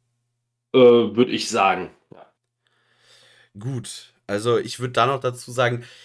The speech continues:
Speaker 2: man hat da, finde ich, zwei Risiken. Oder,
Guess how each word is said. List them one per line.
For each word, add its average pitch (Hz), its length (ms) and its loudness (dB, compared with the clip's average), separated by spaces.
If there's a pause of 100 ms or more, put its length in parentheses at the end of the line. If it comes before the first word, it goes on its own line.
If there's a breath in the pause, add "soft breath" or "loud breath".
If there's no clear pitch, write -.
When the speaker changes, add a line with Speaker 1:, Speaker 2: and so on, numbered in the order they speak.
(140 loud breath)
Speaker 2:
man 107 220 -6
hat 135 160 -6
da, 135 120 2
finde 127 240 -8
ich, 120 200 -10
zwei 123 340 4
Risiken. 113 800 -6 (680)
Oder, 95 380 -4